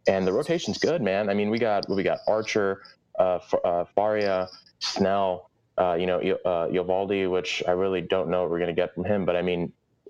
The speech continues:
I mean, the pieces are there, and, and I honestly see another eighty win season this year,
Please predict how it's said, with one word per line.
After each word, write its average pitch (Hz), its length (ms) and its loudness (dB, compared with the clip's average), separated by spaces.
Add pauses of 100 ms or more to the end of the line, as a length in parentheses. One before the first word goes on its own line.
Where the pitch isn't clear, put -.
(120)
I 101 40 6
mean, 92 280 -2 (160)
the 95 100 2
pieces 143 440 -2
are 82 100 -2
there, 90 420 -2
and, 92 160 0
and 92 260 0
I 95 160 2
honestly 110 420 0
see 110 260 0
another 90 460 0
eighty 95 240 0
win 104 160 0
season 98 340 -2
this 92 220 -2
year, 123 240 0